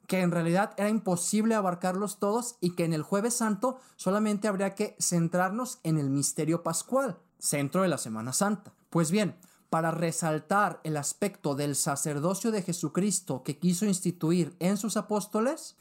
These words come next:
celebramos el jueves después de Pentecostés esta solemnidad. Jesucristo, sumo y eterno sacerdote. Está dentro de la categoría de fiesta, por lo cual se debe de cantar gloria y los cantos, específicamente los procesionales,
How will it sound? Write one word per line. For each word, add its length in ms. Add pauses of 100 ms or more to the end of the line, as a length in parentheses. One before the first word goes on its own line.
celebramos 680
el 180
jueves 380
después 320
de 60
Pentecostés 800 (160)
esta 220
solemnidad. 580 (160)
Jesucristo, 800
sumo 320
y 60
eterno 380
sacerdote. 540 (120)
Está 220
dentro 200
de 80
la 140
categoría 600
de 120
fiesta, 600
por 140
lo 180
cual 300 (300)
se 140
debe 180
de 100
cantar 420
gloria 640 (240)
y 140
los 320
cantos, 560
específicamente 840
los 160
procesionales, 1040